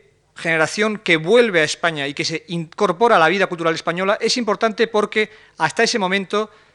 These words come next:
la mayoría de los artistas que se habían marchado a París, que era donde se solía marchar, se habían quedado en París Y había sido, por lo tanto, un viaje de ida, casi sin vuelta. Es la, la, es el caso de los cubistas, es el caso de la mayoría de los surrealistas, es el caso de la escuela de París,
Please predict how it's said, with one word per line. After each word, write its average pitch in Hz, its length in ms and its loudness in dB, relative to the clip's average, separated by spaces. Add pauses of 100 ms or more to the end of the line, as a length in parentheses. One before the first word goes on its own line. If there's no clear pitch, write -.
(180)
la 175 160 2
mayoría 180 420 4
de 208 80 4
los 170 100 0
artistas 175 360 -6
que 156 80 -10
se 151 80 -6
habían 180 160 -2
marchado 165 360 0
a 160 140 0
París, 147 300 -2
que 151 80 -4
era 143 60 -2
donde 143 160 -6
se 131 100 -14
solía 170 240 -6
marchar, 185 360 -4 (200)
se - 120 -2
habían 214 220 2
quedado 175 400 4
en 147 80 -2
París 160 380 -2 (420)
Y 165 220 -10 (120)
había 170 220 0
sido, 208 200 -2
por 185 100 -2
lo 170 60 -4
tanto, 185 200 0
un 170 80 -4
viaje 180 240 0
de 151 80 2
ida, 147 260 -2
casi 180 200 -6
sin 139 220 -10
vuelta. 139 360 -4 (240)
Es 147 240 -10
la, 139 240 0
la, 139 200 -12
es 143 140 -12
el 156 120 -8
caso 160 360 0 (360)
de 143 360 -4
los 135 200 -10
cubistas, 170 440 -6
es 147 120 -12
el 143 40 -8
caso 151 220 -6
de 139 80 -6
la 139 80 -6
mayoría 143 280 -2
de 139 40 0
los 139 120 -4
surrealistas, 170 560 -6
es 151 120 -16
el 139 80 -14
caso 151 260 -6
de 143 100 -6
la 139 80 -4
escuela 151 340 -4
de 147 80 -4
París, 156 400 -4